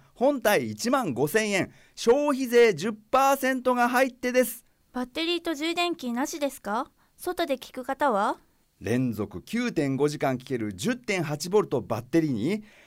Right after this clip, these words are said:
Speaker 1: 充電器もお付けして二万五千円。さらに今回お手持ちのオーディオ機器も聞けるように、二千円する外部スピーカーコードもプレゼント。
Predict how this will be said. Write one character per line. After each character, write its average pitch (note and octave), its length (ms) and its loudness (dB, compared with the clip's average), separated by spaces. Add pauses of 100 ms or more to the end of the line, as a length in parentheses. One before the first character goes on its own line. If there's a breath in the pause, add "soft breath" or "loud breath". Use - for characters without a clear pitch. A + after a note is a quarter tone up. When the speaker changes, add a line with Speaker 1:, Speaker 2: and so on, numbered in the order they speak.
(200 loud breath)
Speaker 1:
充 B3+ 320 -2
電 D4+ 220 -2
器 B3+ 100 -4
も C4 160 2
お C4+ 60 2
付 C4+ 200 -6
け C4+ 40 0
し B3+ 80 -4
て A#3 180 0
二 F#3+ 380 2
万 F4 420 2
五 F4 160 0
千 E4+ 300 2
円。 D#4+ 260 0
さ - 220 0
ら B3 120 2
に F#3 120 -2
今 A#3 200 -2
回 F#3 160 6
お C#3 140 2
手 G#3+ 100 4
持 B3+ 140 4
ち G#3+ 100 -2
の A3 220 2 (320 soft breath)
オ F3+ 320 4
ー C4 60 4
デ B3 80 2
ィ C4+ 100 6
オ C4 80 2
機 A3+ 140 -10
器 A3+ 100 -6
も F#3+ 160 0
聞 - 140 -12
け G#3 120 4
る G#3 80 2
よ G3+ 140 4
う E3 60 4
に、 E3 220 -2 (260 soft breath)
二 F3 200 2
千 D4 360 2
円 D4+ 80 0
す C4+ 160 -4
る A#3 180 -2
外 A3 360 0
部 C4 140 -2
ス - 140 -10
ピ A#3+ 160 -2
ー B3 60 -6
カ B3 220 2
ー B3 40 -2
コ B3 220 2
ー C#4 40 2
ド D4 120 -2
も D#4 100 4
プ D#4 140 -2
レ D4+ 80 2
ゼ D4 140 4
ン C#4 80 2
ト。 C#4 200 6